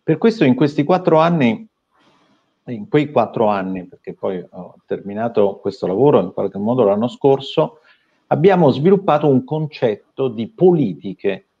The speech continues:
per la resilienza trasformativa, che però partono necessariamente da un riconoscimento. Per questo il capo di gabinetto di Juncker nel duemilasedici mi fece dire, io ero consulente del gabinetto,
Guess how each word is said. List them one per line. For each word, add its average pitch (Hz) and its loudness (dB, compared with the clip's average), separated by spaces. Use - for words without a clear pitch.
per 135 2
la 117 -2
resilienza 117 -6
trasformativa, 92 -14
che - 2
però 233 2
partono 107 -2
necessariamente 175 -4
da 127 2
un 120 2
riconoscimento. 117 -6
Per - -6
questo 165 0
il 113 -6
capo 156 -2
di 120 -2
gabinetto 135 0
di 110 0
Juncker 110 0
nel 104 -4
duemilasedici 117 -4
mi 113 -4
fece 127 0
dire, 127 4
io 107 4
ero 101 4
consulente 113 -4
del 101 -2
gabinetto, 110 -4